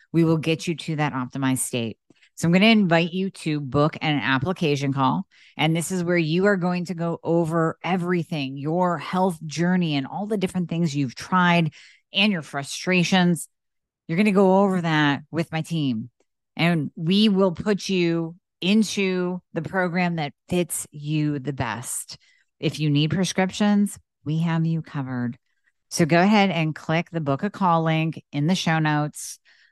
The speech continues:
I promise we will take good care of you. You can stop the doctor jumping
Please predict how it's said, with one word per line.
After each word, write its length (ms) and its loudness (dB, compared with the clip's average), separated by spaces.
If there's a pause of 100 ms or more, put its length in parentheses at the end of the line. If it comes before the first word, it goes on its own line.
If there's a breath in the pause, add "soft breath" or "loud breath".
(100)
I 80 -2
promise 340 0
we 120 2
will 80 0
take 240 0
good 180 2
care 220 2
of 80 0
you. 120 2
You 160 0
can 220 -6
stop 640 2
the 80 -2
doctor 480 0
jumping 720 0